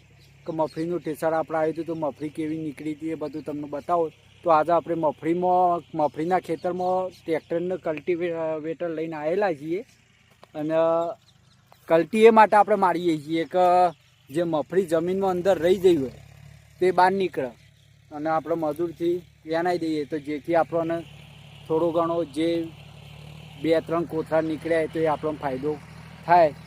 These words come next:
તો તમને ચલો વીડિયોમાં બતાવું. તો આપણું આ ટ્રેક્ટર ખેડવાનું ચાલુ જ છે, આપણો મારો મિત્ર જ છે. હાલ એને બેહાડ્યો, કીધું, "તું બેસ." તો એ બેસ્યો છે. ને આ મફરી તમે જોઈ શકો છો કે કલ્ટી માર્યા પછી એ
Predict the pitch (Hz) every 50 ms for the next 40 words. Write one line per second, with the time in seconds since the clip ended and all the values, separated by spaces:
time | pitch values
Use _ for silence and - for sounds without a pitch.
0 | - - - - - 160 165 170 170 160 160 - 165 156 160 165 165 151 - 170
1 | 160 170 180 170 156 151 147 165 170 170 180 175 156 156 151 - - 175 185 202
2 | 214 208 - - - - - - - - - - - - - - - - - -
3 | - 151 156 156 156 156 151 151 - 165 170 160 - 160 147 139 - - 170 165
4 | 151 - 156 151 147 160 165 165 175 180 160 - 165 147 147 160 185 190 - -
5 | 180 165 165 151 160 165 160 160 160 160 160 156 151 139 - - 175 190 175 -
6 | - - 170 175 202 254 - - - - - - - - - - - - - 160
7 | 147 135 139 156 156 160 160 160 160 160 156 156 147 139 131 135 156 170 170 160
8 | 160 151 - 151 143 143 147 - - 151 143 143 147 160 - - - - - -
9 | - - - - - - - - - - - - - 147 139 143 143 143 143 135
10 | 127 - 165 165 151 175 185 185 - - - - - - - - - - - -
11 | - - - 147 147 143 143 147 147 147 147 151 - - - - - - 147 151
12 | 156 151 143 - - 151 165 170 180 170 175 175 170 151 165 175 185 180 175 180
13 | 185 180 175 185 175 - 185 160 - 170 156 156 151 - 185 180 170 165 185 175
14 | 175 170 170 170 156 - - - 170 175 180 180